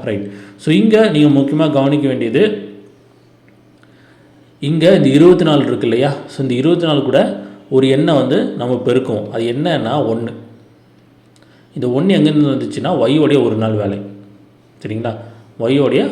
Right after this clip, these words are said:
ஒரு நாள் வேலை. அதை வந்து நம்ம இங்க பெருக்குவோம். So, பெருக்கி நம்ம கூட்டுவோம். ஏன்னா, நமக்கு கேள்வியில் இருவரும் சேர்ந்துன்னு கேட்டிருக்கான். சரிங்களா? So, இது கொஞ்சம் ட்ரிக்கியா இருக்க மாதிரி தான் தெரியும். நம்ம, நான் இந்த மாடல்ல சம் பார்க்க பார்க்க உங்களுக்கு வந்து புரிஞ்சிடும். சரிங்களா? திரும்ப இன்னொரு முறை நான் சொல்லிடுறேன்.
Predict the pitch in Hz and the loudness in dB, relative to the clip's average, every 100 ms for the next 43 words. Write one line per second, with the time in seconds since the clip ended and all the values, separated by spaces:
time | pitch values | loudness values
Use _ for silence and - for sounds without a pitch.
0 | - 120 113 113 104 98 98 131 123 123 | -6 -8 -6 -4 -4 -6 -6 -4 -4 -4
1 | 131 107 110 110 107 101 104 101 - - | -6 -6 -8 -8 -8 -8 -10 -10 -14 -20
2 | - - 135 143 151 151 190 139 110 123 | -18 -6 -2 2 2 2 0 -2 -4 -4
3 | 110 104 104 127 147 156 127 127 - - | -4 -8 -8 -8 -4 -4 -4 -2 -4 -4
4 | - 143 139 127 185 123 127 131 131 127 | -6 -2 0 2 2 2 0 0 0 -2
5 | 120 120 107 107 98 101 101 - 117 120 | -2 -4 -4 -6 -4 -8 -8 -12 -10 -8
6 | 123 - - - - 143 147 139 143 151 | -8 -10 -20 -10 0 2 4 2 2 -2
7 | 151 170 185 156 143 139 143 147 127 123 | -2 4 4 4 0 2 0 0 0 0
8 | 143 220 - - - - _ - 135 131 | -2 -4 -10 -18 -20 -20 _ -6 -4 0
9 | 127 127 131 139 147 143 151 160 156 139 | 0 0 -2 -2 0 2 2 2 2 0
10 | 139 135 131 131 120 143 127 110 110 107 | 2 2 2 2 0 -2 -4 -4 -4 -4
11 | 107 104 104 - - - 113 120 - - | -6 -8 -10 -10 -16 -14 -10 -10 -10 -4
12 | 160 160 147 143 139 139 131 120 123 117 | -2 0 2 2 2 0 0 -4 -4 -4
13 | 113 123 | -2 -4